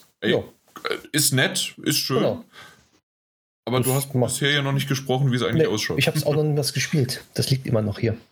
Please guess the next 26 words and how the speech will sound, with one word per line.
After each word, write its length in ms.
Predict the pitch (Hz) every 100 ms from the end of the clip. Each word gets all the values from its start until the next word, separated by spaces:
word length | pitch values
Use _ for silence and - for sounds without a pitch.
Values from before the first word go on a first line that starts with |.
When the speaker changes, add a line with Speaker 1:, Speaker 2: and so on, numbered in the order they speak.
| - - -
Speaker 1:
Okay. 240 | 104 - - _ - - - - 247 233 214 185 160 -
Speaker 2:
Ja. 100 | 139
Speaker 1:
Dann, 360 | 127 127 151 175 156 - -
äh, 220 | 135 143
was 140 | 120 156
ich 120 | 165
auch 60 | 190
nicht 180 | 220 170
gespielt 400 | - 127 117 127
habe, 300 | 110 117 147
ist 180 | 131
der 80 | 127
erste 240 | 127 156 160
Teil 240 | 127 123
von 200 | 143 -
Octopath 680 | 131 - 135 139 127 127 -
Traveler, 640 | - 175 139 107 139 - 143
aber 440 | 170 151 185 190
es 140 | 139 -
kam 200 | 139 143
ein, 220 | 151 -
äh, 60 |
äh, 600 | 139 98 - - - 113 127
die 120 | 143
Ankündigung 640 | 139 156 156 151 160 160
für 480 | 156 - 147 160